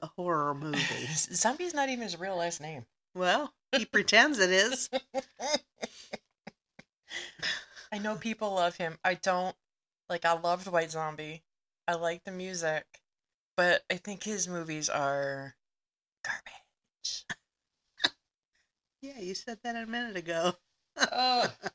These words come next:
Speaker 2: I did li-, okay, I take it back. I did like,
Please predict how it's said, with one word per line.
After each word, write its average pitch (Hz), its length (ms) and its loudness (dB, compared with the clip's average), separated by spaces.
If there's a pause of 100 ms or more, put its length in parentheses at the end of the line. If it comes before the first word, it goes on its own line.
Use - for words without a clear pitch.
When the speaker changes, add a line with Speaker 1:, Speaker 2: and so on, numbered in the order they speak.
(540)
Speaker 2:
I 233 100 0
did 226 220 -6
li-, 196 160 -2
okay, 147 420 -4 (340)
I - 20 -16
take 214 240 -6
it 190 80 -8
back. 151 240 -2
I 170 160 -8
did 202 220 -8
like, 180 400 0